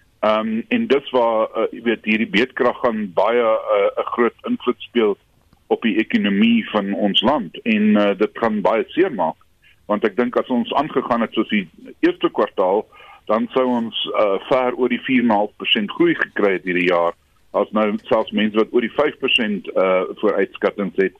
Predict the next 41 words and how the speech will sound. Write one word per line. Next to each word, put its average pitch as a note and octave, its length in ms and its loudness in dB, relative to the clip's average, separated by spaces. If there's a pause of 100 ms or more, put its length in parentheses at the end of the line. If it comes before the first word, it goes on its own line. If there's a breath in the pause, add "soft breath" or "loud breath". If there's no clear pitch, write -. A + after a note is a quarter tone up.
(440 soft breath)
So, C#3 560 0
die, D3 280 -4
die, C3 280 -2
die D3 140 2
feit F#3+ 240 0
van D#3 100 -2
die B2+ 140 0
saak C3 300 0
is A#2+ 120 -2
egter, A2+ 440 0
jy A#2 80 -4
weet, A2+ 180 0 (380)
as - 180 -4
ekonome, C3 560 0
jy G#2+ 120 0
kan C#3+ 180 -2
nie D3+ 100 0
'n C3 60 2
model A2 400 2
bou, F#2 380 -2 (540)
uh, G2 340 2
wat, G2+ 260 -2
uh, F#2 180 -8
elektrisiteitsverskaffing G#2+ 1300 -2
gee F2+ 180 0
nie. G2 120 0
So, G#2 200 2
ons A2 140 -4
moet A2+ 200 -2
'n A#2+ 100 -2
bietjie D#3 420 0 (420 loud breath)
raai C3 280 2
en G#2+ 60 -6
dit G#2 160 -6
lyk G#2 280 -2
vir B2+ 100 -4
my A#2 120 2
ons A#2 200 -2
gaan A#2 180 0
'n A2+ 120 -2
paar B2+ 220 2